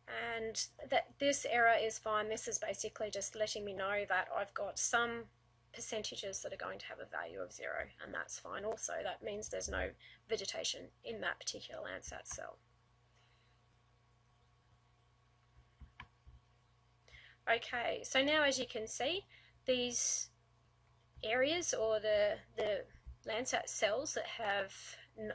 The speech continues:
a value of nine hundred for vegetation density also have a percentage of a hundred. And if I scroll down that table, then I can see the varying percentage values all the way down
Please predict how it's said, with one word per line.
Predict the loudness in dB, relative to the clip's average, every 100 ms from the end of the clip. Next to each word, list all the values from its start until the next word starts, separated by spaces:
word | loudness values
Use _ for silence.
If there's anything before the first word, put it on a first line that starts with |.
| -2
a | -2
value | 2 2 0
of | -2 -2
nine | -2 -2
hundred | -4 -8 -8
for | -8
vegetation | -4 -6 -4 -4 -2 -2
density | -2 -2 -2 -4 -4
also | -4 -2 -4
have | -4 -6
a | -6
percentage | -8 -6 -8 -6 -8
of | -6
a | -8 -8
hundred. | -8 -8 -8 -10 -16 -14 -12 -4
And | -2
if | 0
I | -2
scroll | 0 0 0 2
down | 2 2
that | 2 -2
table, | -2 2 2 2 -4 -4 -18 -18 _
then | 4 4
I | 2
can | 2 -4
see | -4 -4 -4 -4
the | -6 -4
varying | -2 -2 -6 -10
percentage | -8 -8 -6 -6 -6 0
values | 2 2 0 -6 -6 -8 -12 -20 -12 2
all | 4
the | 4 4
way | 2 2
down | 2 4 4